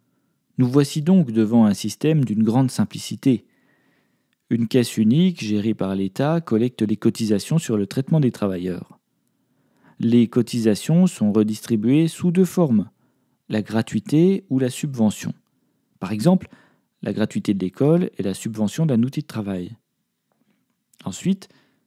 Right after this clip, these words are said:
en fonction du nombre de travailleurs, de chaque propriété d'usage, une caisse de subvention étatique, régionale ou départementale redistribue l'argent de la cotisation aux demandeurs.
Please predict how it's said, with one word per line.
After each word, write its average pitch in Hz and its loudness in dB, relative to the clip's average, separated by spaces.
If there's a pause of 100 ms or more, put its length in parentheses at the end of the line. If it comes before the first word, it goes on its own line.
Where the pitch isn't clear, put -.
(160)
en 110 -4
fonction 113 -2
du 110 0
nombre 104 2
de 104 2
travailleurs, 135 -2
de 104 -6
chaque 113 -6
propriété 104 -4
d'usage, 135 -2 (800)
une 127 0
caisse 156 0
de 120 2
subvention 110 0
étatique, 113 0
régionale 123 0
ou 110 0
départementale 104 -4 (640)
redistribue 165 0
l'argent 113 0
de 165 0
la 110 -2
cotisation 107 -4
aux 113 0
demandeurs. 131 0